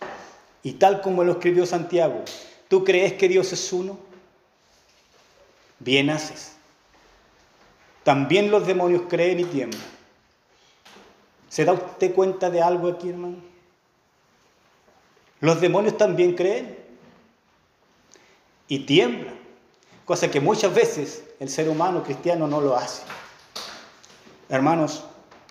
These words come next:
nosotros debemos tener presente una cosa, que esta palabra, hermanos, para nosotros debe ser algo muy importante.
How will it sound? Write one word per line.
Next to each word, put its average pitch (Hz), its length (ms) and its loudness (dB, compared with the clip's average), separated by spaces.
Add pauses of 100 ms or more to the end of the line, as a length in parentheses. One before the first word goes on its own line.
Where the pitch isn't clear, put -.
(1900)
nosotros 165 360 2
debemos 165 260 0
tener 160 280 -2
presente 147 380 -4
una 135 140 -6
cosa, 135 300 -12 (1500)
que 151 100 -2
esta 160 220 2
palabra, 151 420 2
hermanos, 123 400 -8 (640)
para 131 160 -6
nosotros 135 400 -2
debe 135 180 0
ser 135 280 -2
algo 123 480 -2 (380)
muy 139 440 -2
importante. 107 640 -12